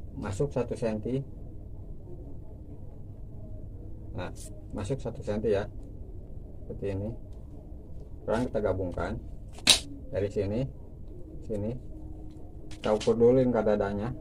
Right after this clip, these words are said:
Lingkar dadanya adalah enam puluh delapan senti. Enam puluh delapan senti dibagi empat ya, jadi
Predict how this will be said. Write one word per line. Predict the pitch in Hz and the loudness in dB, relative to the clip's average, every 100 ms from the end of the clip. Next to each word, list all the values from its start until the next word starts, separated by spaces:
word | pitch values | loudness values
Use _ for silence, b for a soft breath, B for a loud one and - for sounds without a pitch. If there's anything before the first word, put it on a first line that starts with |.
| - | -2
Lingkar | 107 107 117 | 2 4 6
dadanya | 117 113 131 147 | 6 6 6 6
adalah | 123 107 98 101 - - - - - - - - - - - - - - - - | 6 6 6 4 0 -8 -10 -8 -10 -12 -12 -10 -10 -10 -8 -8 -8 -8 -8 2
enam | 107 110 | 4 6
puluh | 110 113 | 8 8
delapan | 110 104 107 110 | 10 8 8 4
senti. | 110 104 104 120 139 - - - - - - - - | 6 4 4 4 4 0 -6 -8 -8 -8 -10 -10 -4
Enam | 104 107 | 0 4
puluh | 110 | 6
delapan | 107 104 104 104 | 6 4 4 4
senti | 107 107 131 | 4 4 4
dibagi | 107 101 98 | 6 6 6
empat | 101 120 - | 6 4 4
ya, | 92 113 - - - - - - - - - | 2 2 -4 -8 -10 -8 -6 -6 -6 -6 -2
jadi | 92 92 | 2 4